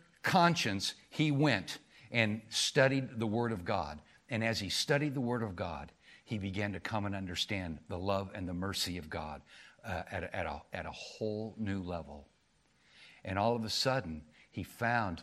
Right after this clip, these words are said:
his external authorities, uh, competing against one another, because one of those, uh, external authorities is the church. And so he began to try to reform the church from within. And they brought him up on heresy charges,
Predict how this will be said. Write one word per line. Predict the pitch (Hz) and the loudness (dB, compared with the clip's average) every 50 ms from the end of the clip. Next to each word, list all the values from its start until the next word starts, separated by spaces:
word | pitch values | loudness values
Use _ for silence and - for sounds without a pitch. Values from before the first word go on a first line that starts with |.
| - - _ | -12 -20 _
his | - - 107 95 92 - - | -8 -4 -4 -2 -4 -4 -6
external | 120 101 - - - - - - 120 123 123 123 123 120 - | -8 -8 -6 -6 -6 -2 0 0 0 2 0 0 -2 -4 -6
authorities, | 98 - - - - 127 135 135 127 117 101 82 82 78 78 82 - - - - - - - _ - 107 | -8 -8 -6 -4 -2 0 0 0 0 0 -2 -4 -6 -6 -6 -6 -8 -8 -10 -12 -18 -20 -20 _ -10 -8
uh, | 101 92 90 - | -6 -6 -6 -6
competing | 101 101 90 - - 123 113 101 98 101 90 | -6 -6 -6 -6 -4 -4 -2 -2 -2 -4 -4
against | 87 82 104 104 101 101 - - - | -4 -2 -2 -2 -2 -6 -8 -6 -4
one | 87 82 78 | -4 -4 -4
another, | 80 76 76 73 80 | -4 -6 -6 -6 -8
because | 76 80 - 101 80 | -8 -8 -8 -6 -4
one | 92 107 120 | -4 -4 -4
of | 131 131 | -2 -4
those, | 131 123 107 - - | -4 -4 -4 -6 -8
uh, | 110 95 - - - 101 - - - | -8 -10 -10 -8 -6 -6 -6 -6 -4
external | 117 110 - - - - 113 104 101 98 101 - | -6 -4 -4 -4 -4 -2 -2 -2 -2 -4 -4 -6
authorities | 92 - - 117 120 131 123 104 90 87 82 - - - - _ _ | -8 -4 -2 -2 0 0 -2 -2 -4 -6 -6 -8 -10 -12 -18 _ _
is | 139 123 131 135 113 - - - | -2 0 0 0 -2 -4 -8 -6
the | 113 101 104 | -6 -6 -6
church. | - - 139 151 170 - - - - - - - _ _ _ _ _ _ _ _ _ _ _ _ _ - - _ _ _ _ - - - - - - - | -2 -2 -2 -2 -4 -6 -8 -10 -10 -10 -10 -14 _ _ _ _ _ _ _ _ _ _ _ _ _ -20 -20 _ _ _ _ -20 -20 -20 -20 -20 -14 -4
And | - 104 107 104 98 | -2 0 0 0 2
so | - - 120 110 | 2 4 4 4
he | 98 87 131 151 180 | 4 2 2 0 0
began | 170 170 143 113 104 110 104 101 101 101 | 0 -2 -2 -2 -2 0 0 0 -2 -2
to | - 104 | -4 -6
try | 87 - - 127 117 107 113 117 | -6 -2 0 2 4 4 4 4
to | 98 98 | 2 2
reform | 95 92 95 85 - - - 127 123 127 131 131 135 123 | 0 0 -2 -2 -4 -4 -2 0 2 4 4 4 2 0
the | 104 98 | -2 -2
church | - - - 123 127 135 110 - | -2 0 2 2 2 2 0 -2
from | - - - 95 92 92 | 0 0 2 2 2 0
within. | 90 82 - - 135 160 151 92 78 | 0 -2 -2 -2 0 0 0 0 -2
And | 87 92 | -2 -2
they | 101 143 165 | 0 0 0
brought | 135 139 131 117 113 | 0 0 0 2 0
him | 110 104 104 | 0 0 0
up | 104 - - | 0 0 -2
on | 90 85 | -2 -4
heresy | - - - 139 147 156 147 - - 147 131 | 0 2 4 6 6 4 2 0 -2 -2 -4
charges, | - - 151 139 139 143 131 - 147 143 131 - | -2 -2 0 0 0 0 -2 -2 -4 -4 -6 -6